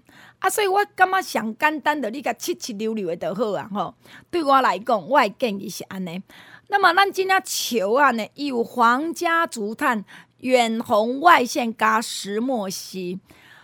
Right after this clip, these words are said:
皇家集团远红外线加石墨烯，就是帮助血路循环。血路循环、血路循环、血路循环。一个人会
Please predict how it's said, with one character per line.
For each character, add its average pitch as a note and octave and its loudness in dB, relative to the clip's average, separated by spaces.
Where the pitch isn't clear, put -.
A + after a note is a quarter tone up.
皇 D4 -2
家 G#4 6
集 A4+ 4
团 D4 4
远 A#3+ 4
红 B3 2
外 E4 8
线 C#4 -2
加 A#3+ 4
石 A3 -4
墨 B3+ 2
烯， A3+ -4
就 C4 0
是 A#3+ -2
帮 D4 8
助 G#3 2
血 C4 4
路 G3+ 0
循 G3 -4
环。 F#3+ -8
血 G4 8
路 C#4+ 6
循 C4+ -6
环、 A#3+ 0
血 D#4 6
路 A3+ 2
循 A3+ -8
环、 G#3 -4
血 B3 -2
路 G3+ 2
循 F#3 -8
环。 F#3 -10
一 D#4 -2
个 F#4 4
人 C#4+ 6
会 B3+ 0